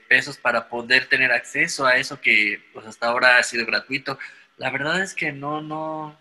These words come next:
no lo sé. No, no tengo la menor idea. Por ejemplo, los museos que están abriendo ahorita al treinta por ciento de su capacidad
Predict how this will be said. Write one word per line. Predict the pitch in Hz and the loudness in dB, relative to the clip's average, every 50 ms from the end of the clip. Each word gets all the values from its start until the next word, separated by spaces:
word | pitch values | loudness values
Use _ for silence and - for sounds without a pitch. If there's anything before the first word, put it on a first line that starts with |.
| _ _ _ | _ _ _
no | 151 160 | -4 -4
lo | 175 170 | -4 -4
sé. | - - 165 - - _ _ _ _ _ _ - | -6 -6 -10 -10 -10 _ _ _ _ _ _ -8
No, | 143 156 160 | -8 -8 -4
no | 165 175 170 | -4 -6 -2
tengo | - 170 170 165 165 | 0 -2 0 0 2
la | 160 156 | 2 2
menor | 139 135 131 131 135 | 2 2 2 2 0
idea. | 135 131 139 156 165 - - - - - - - _ _ _ _ | 2 4 6 6 6 4 0 -12 -16 -20 -20 -20 _ _ _ _
Por | - 143 | 4 4
ejemplo, | 143 139 - 165 160 170 | 4 4 2 -2 -2 0
los | 170 160 143 139 | -2 -2 -2 -4
museos | 135 127 160 160 - | -6 -6 -6 -4 -4
que | - | -4
están | 151 - 160 151 | -2 -2 0 2
abriendo | 151 147 143 147 147 147 147 | 2 4 4 2 0 0 0
ahorita | 139 139 139 135 - 147 143 | 0 0 0 2 4 4 4
al | - - - 131 131 131 | 4 6 4 4 4 4
treinta | 131 139 143 147 147 156 - | 2 2 2 2 0 -2 -2
por | - 135 127 | -2 -6 -6
ciento | - - 143 135 131 - | -2 -2 -2 -2 0 -4
de | 139 127 | -6 -6
su | 131 123 | -6 -10
capacidad | - 127 120 - - 120 120 - 131 127 120 131 143 180 - | -10 -12 -8 -2 -4 -2 -2 -2 -6 -2 -2 0 -2 -2 -4